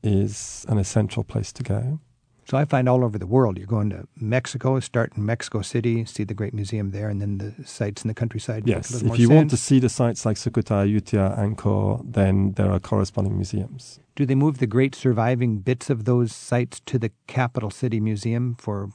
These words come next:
Speaker 2: preservation?
Speaker 1: On the whole, yes, not always. Most of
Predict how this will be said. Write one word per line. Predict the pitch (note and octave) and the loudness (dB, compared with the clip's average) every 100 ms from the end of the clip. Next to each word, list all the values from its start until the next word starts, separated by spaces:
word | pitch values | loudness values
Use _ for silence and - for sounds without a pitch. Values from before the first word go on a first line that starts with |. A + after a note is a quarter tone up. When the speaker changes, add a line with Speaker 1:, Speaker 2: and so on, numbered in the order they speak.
| - B2 | -14 -10
Speaker 2:
preservation? | - A2 G2+ A2 - D#3 | -6 -4 -2 -4 -4 2
Speaker 1:
On | C3+ D3 | 4 4
the | D3 | 4
whole, | C3+ C3+ B2 | 4 4 6
yes, | G#2 F#2 - | 4 4 2
not | A#2+ | 2
always. | B2 A2+ G#2 G#2 C3+ D3+ - - - - - | 2 0 0 -2 -2 -4 -8 -16 -16 -12 -2
Most | A2+ A#2+ C3 C3 - - | 4 6 6 6 0 -4
of | B2 A#2 - | 0 0 -2